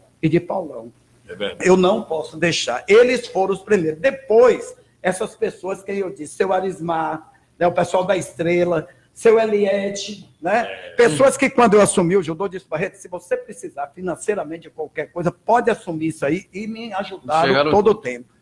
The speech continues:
Speaker 1: Então, Wilson, isso que tá acontecendo aqui hoje, eu quero parabenizar, como Serrinha parabenizou o programa, a gente tá vendo o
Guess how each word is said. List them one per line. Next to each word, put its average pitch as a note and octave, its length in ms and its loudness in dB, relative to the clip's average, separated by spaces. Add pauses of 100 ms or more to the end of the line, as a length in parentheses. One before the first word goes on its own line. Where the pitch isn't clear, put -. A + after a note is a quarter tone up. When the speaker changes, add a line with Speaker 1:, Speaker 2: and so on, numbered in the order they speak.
(420)
Speaker 1:
Então, A#3 500 0
Wilson, E3 400 -2 (100)
isso A3+ 400 0
que F3 140 -2
tá F3 160 2
acontecendo C#3+ 600 -4
aqui C3 220 -4
hoje, D3+ 340 2
eu D3 140 -6 (160)
quero D3+ 200 -4
parabenizar, C#3 760 -4
como C#3 180 -8
Serrinha C#3 420 0
parabenizou B2+ 720 -6
o - 20 -4
programa, C3 500 -2
a - 40 -4
gente D3+ 160 -6
tá C#3 140 0
vendo D3+ 300 -6
o - 40 -20